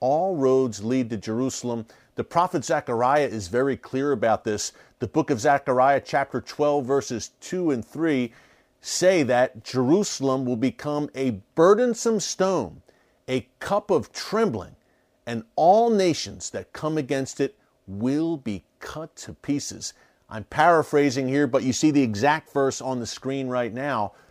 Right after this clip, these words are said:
Jerusalem is God's city,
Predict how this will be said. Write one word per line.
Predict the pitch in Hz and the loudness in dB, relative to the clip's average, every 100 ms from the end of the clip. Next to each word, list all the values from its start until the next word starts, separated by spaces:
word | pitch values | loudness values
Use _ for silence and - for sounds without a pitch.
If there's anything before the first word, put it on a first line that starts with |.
| _ _ _ - | _ _ _ -8
Jerusalem | 123 127 180 - 190 196 180 | 0 4 2 2 -4 -4 -2
is | 113 101 | -4 -4
God's | - - 135 151 160 131 | -8 -6 -6 -6 -8 -8
city, | - - 147 104 101 | -8 -2 -2 -2 -6